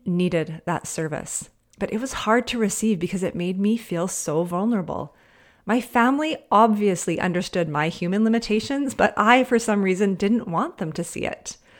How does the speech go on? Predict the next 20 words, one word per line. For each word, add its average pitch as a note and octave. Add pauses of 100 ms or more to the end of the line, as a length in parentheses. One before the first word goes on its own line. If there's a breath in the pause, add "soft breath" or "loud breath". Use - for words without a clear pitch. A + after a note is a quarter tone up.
(240 soft breath)
We're A3+
so C4+
funny B3
that -
way. C#3+ (540 soft breath)
I G#3+
really B3
love G#3+
this G3+
quote -
that -
is E3+
kind -
of E3
a E3
paraphrased F3+ (160)
quote -
from -
Erich E3
Fromm. D#3